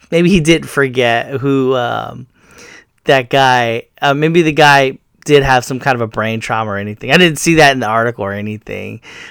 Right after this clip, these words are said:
but, um, yeah, man, that's, oof, that's a new one. That's why it made news. You know, you just gotta, you gotta, why did I put the, wow, I'll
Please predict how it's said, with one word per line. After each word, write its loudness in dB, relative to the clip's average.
but, -2
um, -2
yeah, 6
man, 0
that's, -6
oof, -10
that's 2
a 0
new 4
one. 2
That's 2
why 4
it -4
made -6
news. -12
You -14
know, -12
you -14
just -20
gotta, -10
you -14
gotta, -8
why -10
did -12
I -4
put -14
the, -14
wow, -14
I'll -20